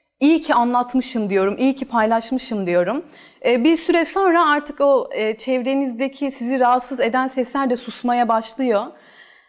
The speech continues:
Ee, eleniyorlar zaten, siz ister istemez eleniyorlar. Ee, o yüzden yani bütün bunlarla böyle tek başınıza baş etmek zorunda değilsiniz. Ee, hepimiz buradayız. İşte Erhan Bey, İlkay Hanım, e,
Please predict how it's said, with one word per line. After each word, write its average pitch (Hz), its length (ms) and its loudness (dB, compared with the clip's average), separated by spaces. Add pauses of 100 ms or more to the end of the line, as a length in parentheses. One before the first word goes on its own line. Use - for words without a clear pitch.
(140)
Ee, 214 380 0 (340)
eleniyorlar 269 680 4
zaten, 208 440 -2
siz 226 160 -10
ister 247 320 -4
istemez 208 460 -4
eleniyorlar. 247 840 0 (360)
Ee, 202 560 0 (800)
o 349 140 4
yüzden 330 600 4
yani 285 320 4
bütün 403 280 0
bunlarla 381 680 2
böyle 302 200 -6
tek 403 280 -2
başınıza 339 440 2
baş 339 180 0
etmek 294 320 -4
zorunda 269 400 0
değilsiniz. 285 500 -2 (400)
Ee, 240 280 0
hepimiz 294 460 2
buradayız. 233 580 0
İşte - 360 -4
Erhan 240 520 -2
Bey, 240 300 -2
İlkay 254 320 -4
Hanım, 247 400 -4 (520)
e, - 200 -8